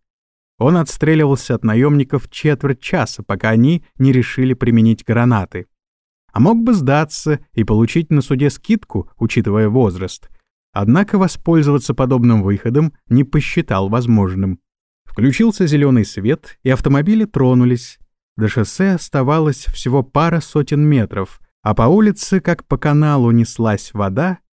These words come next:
с которой не справлялись даже водосточные решетки. Вот и шоссе, здесь больше света от фонарей, да и дождь ослаб очень кстати. Машина Рейнольдса присоединилась к потоку автомобилей,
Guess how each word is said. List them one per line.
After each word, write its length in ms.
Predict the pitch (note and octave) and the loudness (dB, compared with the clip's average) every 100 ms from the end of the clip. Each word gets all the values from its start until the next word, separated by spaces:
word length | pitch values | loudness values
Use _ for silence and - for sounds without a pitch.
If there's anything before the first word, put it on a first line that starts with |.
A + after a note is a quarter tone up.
| _ | _
с 100 | - | -6
которой 300 | G#2+ C3+ B2 | -2 0 2
не 100 | A#2+ | 2
справлялись 640 | - A2 G2 D3+ F#3 D#3+ | 0 -4 0 0 0 -2
даже 360 | A#2+ B2 E3 D#3+ | -2 -2 0 -2
водосточные 920 | D3 B2 G#2+ - B2 B2 - A#2 A2+ | -2 -2 -4 -2 -4 -4 -2 0 2
решетки. 680 | A#2 - A#2+ F#2 - - F2 _ _ _ _ | 0 -2 -4 -4 -8 -12 -12 _ _ _ _
Вот 240 | G2+ B2+ F#3 | -2 0 0
и 60 | |
шоссе, 540 | F3 G3+ - A2 A2+ A#2+ _ | 0 -4 -2 -2 0 -2 _
здесь 300 | G#2 A2+ C3+ | -4 2 2
больше 340 | B2 C#3+ C3+ C3+ | 4 2 2 -2
света 360 | A#2 B2+ A#2+ | 0 0 0
от 80 | G#2 | -4
фонарей, 500 | - G#2 G2+ B2+ F3 _ _ _ | -2 -2 -2 -2 -4 _ _ _
да 120 | A#2 | 0
и 100 | G#3+ | 2
дождь 340 | G3+ E3+ F3 - | 4 2 0 -2
ослаб 400 | D3 D3 D#3 D3+ | -6 -4 -4 -4
очень 360 | - C#3+ - D3 | -2 -2 -2 -4
кстати. 640 | - - C3+ C3 C#3+ B2+ _ _ _ - | -6 -6 -2 -2 -4 -8 _ _ _ -4
Машина 400 | - - E3 D#3 | -2 0 2 2
Рейнольдса 720 | D3+ D3+ D3 C3+ - C#3+ C#3 | 2 2 2 -2 -4 -2 -2
присоединилась 800 | B2 B2 C3+ B2 C#3+ C#3+ C3 A#2+ | 0 -2 -2 0 2 2 2 -2
к 80 | - | -4
потоку 340 | B2 B2 A2+ | -4 -2 -2
автомобилей, 760 | A2 - G#2 G2 F#2+ B2+ F#3 | -4 -4 -4 -2 -2 -2 -2